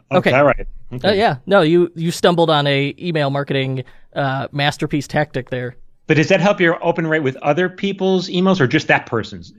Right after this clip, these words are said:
Speaker 1: emails?
Speaker 2: Uh,
Speaker 1: Ju-,
Speaker 2: it
Speaker 1: for, to that person.
Speaker 2: it will, in, like, within a network, it will help. Like, within Gmail, it
Speaker 1: I see.
Speaker 2: will, Gmail knows, "Oh, okay, this, this sender and this email is not total shit." It will,
Speaker 1: Hmm.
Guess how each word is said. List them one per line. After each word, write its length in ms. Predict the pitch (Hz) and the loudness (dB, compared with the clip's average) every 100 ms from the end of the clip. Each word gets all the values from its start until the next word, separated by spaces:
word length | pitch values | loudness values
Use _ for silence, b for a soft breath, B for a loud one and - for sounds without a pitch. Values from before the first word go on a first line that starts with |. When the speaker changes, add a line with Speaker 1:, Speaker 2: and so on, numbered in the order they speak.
| - | -14
Speaker 1:
emails? 380 | 98 87 - - _ _ _ - | -12 -12 -18 -20 _ _ _ -2
Speaker 2:
Uh, 160 | 185 170 | 2 4
Speaker 1:
Ju-, 80 | |
Speaker 2:
it 80 | 202 | 4
Speaker 1:
for, 60 | - | 2
to 120 | 160 | 0
that 180 | 131 - | 0 -2
person. 320 | 95 98 95 _ _ _ _ - | -8 -18 -20 _ _ _ _ 0
Speaker 2:
it 120 | 196 | 0
will, 380 | 196 185 175 - _ _ _ - | 2 2 0 -4 _ _ _ -6
in, 320 | 196 208 196 - _ | -2 0 0 -2 _
like, 260 | - 175 165 | 0 0 4
within 440 | 190 185 - 202 | 2 2 -2 -2
a 140 | 185 170 | 0 0
network, 420 | 147 156 147 143 | 0 -2 -4 -4
it 80 | - | -2
will 100 | 196 | -2
help. 320 | 196 208 - 160 | 0 -4 -4 -4
Like, 200 | 147 156 | -2 0
within 400 | 156 156 151 131 | -2 -2 -4 -6
Gmail, 680 | 131 180 180 131 127 127 127 b b b | -4 -4 -4 -6 -6 -8 -8 b b b
it 120 | 165 156 | -6 -2
Speaker 1:
I 60 | |
see. 40 | 143 | 0
Speaker 2:
will, 340 | 139 135 - 147 | 0 -2 -6 -6
Gmail 400 | 175 160 147 143 | -2 0 0 0
knows, 300 | 143 139 - | -2 -2 0
"Oh, 160 | 233 175 | 2 2
okay, 280 | 196 143 127 | 2 0 -2
this, 340 | 143 170 - - - | 0 -2 -2 -8 -10
this 280 | 156 190 - | 0 0 2
sender 400 | 180 165 156 147 | 0 2 0 0
and 140 | 143 | -2
this 120 | 143 | -4
email 400 | 147 135 135 131 | -4 -4 -2 -4
is 200 | - 139 | -4 -6
not 240 | 131 139 - | -4 -6 -4
total 260 | 156 135 127 | -6 -4 -6
shit." 280 | 143 113 _ _ _ - - | -6 -8 _ _ _ -12 -4
It 140 | 165 | -2
will, 100 | 165 | 0
Speaker 1:
Hmm. 160 | - | -2